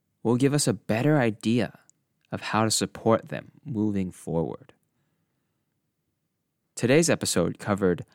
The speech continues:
how to interpret problems of the people around us.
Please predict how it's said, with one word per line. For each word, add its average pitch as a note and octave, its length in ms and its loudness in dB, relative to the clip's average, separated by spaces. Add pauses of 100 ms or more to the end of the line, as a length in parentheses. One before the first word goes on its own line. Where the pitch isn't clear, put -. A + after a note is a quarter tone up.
(240)
how C#3 400 0
to C3+ 200 0
interpret - 680 -2
problems - 720 -8 (580)
of A2 120 -10
the F2+ 100 -2
people G2 400 -2
around C#2+ 360 -8
us. - 360 -14